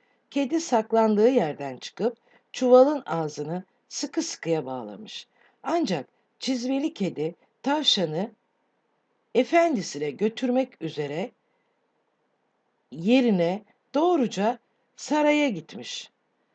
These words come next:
Kralla görüşmek istediğini söylemiş. Kralın huzuruna çıktığında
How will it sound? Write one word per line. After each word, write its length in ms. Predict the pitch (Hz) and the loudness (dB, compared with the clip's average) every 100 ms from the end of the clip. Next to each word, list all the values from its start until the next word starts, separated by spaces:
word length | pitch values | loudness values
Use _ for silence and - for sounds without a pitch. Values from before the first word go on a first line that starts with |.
| _ _ _ _ | _ _ _ _
Kralla 460 | - 294 339 285 196 | -2 4 6 6 2
görüşmek 600 | 156 175 165 - 170 165 | 0 -2 -2 -4 -6 -8
istediğini 520 | - - 160 139 139 | -14 -8 -8 -6 -10
söylemiş. 680 | 123 147 127 104 101 - - _ _ _ _ _ | -10 -10 -10 -10 -16 -18 -20 _ _ _ _ _
Kralın 480 | - 285 302 370 269 | -2 0 2 2 2
huzuruna 440 | 202 165 156 151 | 0 -2 -4 -6
çıktığında 840 | 139 - - - 151 139 143 220 | -10 -12 -16 -8 -6 -4 -4 -4